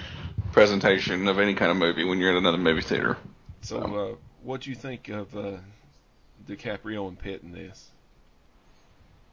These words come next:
Speaker 1: I thought they were wonderful together.
Speaker 2: Did you
Speaker 1: I mean,
Speaker 2: like,
Speaker 1: they were just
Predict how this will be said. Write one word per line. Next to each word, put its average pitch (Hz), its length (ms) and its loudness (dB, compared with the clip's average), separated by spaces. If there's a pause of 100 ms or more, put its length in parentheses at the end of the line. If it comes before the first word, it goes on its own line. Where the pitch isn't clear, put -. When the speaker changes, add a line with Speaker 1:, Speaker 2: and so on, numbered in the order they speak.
(680)
Speaker 1:
I 196 80 6
thought 277 200 8
they 285 100 8
were 277 120 8
wonderful 277 360 6
together. 92 420 6 (840)
Speaker 2:
Did 104 180 -10
you 110 80 -6
Speaker 1:
I - 20 6
mean, 117 180 10
Speaker 2:
like, 117 80 8
Speaker 1:
they 120 100 12
were 131 160 6
just 123 180 -4